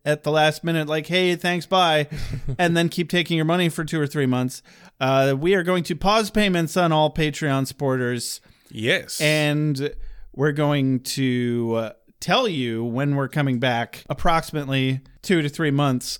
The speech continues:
Speaker 1: from the end of season five of Buffy and season two of Angel.
Speaker 2: And also, don't forget, we are going to be doing shortly in,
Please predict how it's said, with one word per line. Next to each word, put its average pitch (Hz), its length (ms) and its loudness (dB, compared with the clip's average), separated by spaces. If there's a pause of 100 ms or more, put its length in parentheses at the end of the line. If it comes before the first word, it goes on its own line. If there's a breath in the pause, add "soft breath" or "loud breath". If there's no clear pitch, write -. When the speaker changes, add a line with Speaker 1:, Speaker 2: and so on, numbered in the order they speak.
(140)
Speaker 1:
from 139 760 2
the 131 200 -2
end 180 260 0
of 160 100 -4
season 170 380 -2
five 175 440 4
of 151 200 -2
Buffy 156 360 0
and 143 160 0
season 135 320 -2
two 135 180 -2
of 131 120 0
Angel. 107 420 -2 (300)
Speaker 2:
And 123 160 -2
also, 147 260 2
don't 170 260 0
forget, 190 460 0
we 131 260 0
are 127 280 2
going 139 260 0
to 143 80 -4
be 139 140 -2
doing 143 680 2
shortly 165 520 0
in, 156 200 0